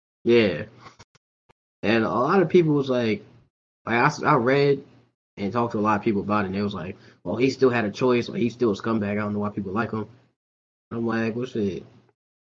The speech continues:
He had a choice, but it's like, it wouldn't have been ideal for anybody, 'cause either he would've went, the Uchihas would've went against the clan, and most of them either would've died, or Sasuke." It's not even about most of them. He don't care about none of them.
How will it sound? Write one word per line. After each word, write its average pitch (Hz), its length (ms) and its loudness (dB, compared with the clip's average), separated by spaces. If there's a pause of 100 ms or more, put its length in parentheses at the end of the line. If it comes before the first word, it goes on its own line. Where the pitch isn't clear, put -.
(680)
He 196 120 4
had 269 160 4
a 107 60 2
choice, 170 420 4
but 110 160 -4
it's 131 100 -2
like, 113 320 -4
it 131 120 6
wouldn't 135 180 6
have 123 40 0
been 120 160 6
ideal 117 280 2
for 110 80 -4
anybody, 104 320 2
'cause - 180 -6
either 107 220 0
he 123 120 0
would've 110 160 2
went, 131 200 0 (600)
the 107 60 0
Uchihas 165 360 8
would've 156 160 8
went 147 160 8
against 143 220 4
the 139 80 2
clan, 98 360 -4 (680)
and 101 220 0
most 143 260 8
of 139 80 2
them 139 120 4
either 135 240 6
would've 127 280 2
died, 107 440 4 (680)
or 101 320 -2 (180)
Sasuke." - 380 4 (160)
It's 320 100 -2
not 311 120 8
even 311 140 8
about 269 160 8
most 233 180 6
of 101 80 -4
them. - 100 -10 (240)
He 285 80 -4
don't 254 140 6
care 226 100 10
about 135 140 6
none 135 140 8
of 98 80 2
them. 85 100 -12